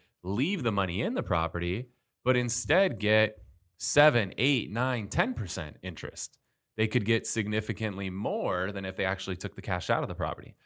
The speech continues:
So they can go from being the seller to being the bank. And now instead of that buyer getting a loan through Wells Fargo,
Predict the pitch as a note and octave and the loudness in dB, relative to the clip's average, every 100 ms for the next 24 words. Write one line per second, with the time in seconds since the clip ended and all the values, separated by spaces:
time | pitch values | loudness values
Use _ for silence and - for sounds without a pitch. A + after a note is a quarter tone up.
0 | _ - - G#2+ B2 D3 C#3+ A2 A2 G#2 | _ -4 0 4 4 2 0 0 0 0
1 | A2 G2 F#2+ - _ A2+ A2 F#2+ - D3 | 0 -2 -4 -12 _ -4 -2 -2 0 2
2 | D3+ G#2+ G#2 F#2+ F2+ E2 C3 F#3+ F#2 F2+ | 4 2 0 -4 -4 -2 2 2 0 -6
3 | - _ - - - A2 A2 G#2+ - A#2 | -12 _ -20 -10 -4 0 2 0 0 2
4 | G#2 G2 E2+ G2 A#2 A2+ G2+ G2+ F#2+ F#2+ | 2 2 2 4 4 4 0 -4 -4 -2
5 | G2 F#2+ F#2 F#2 F2+ F2 E2 - F#2+ F#2 | 0 -2 -4 -2 0 -2 -6 -8 -4 -4
6 | - E3 F3+ F#2+ E2+ F#2+ | -2 0 2 0 -2 -4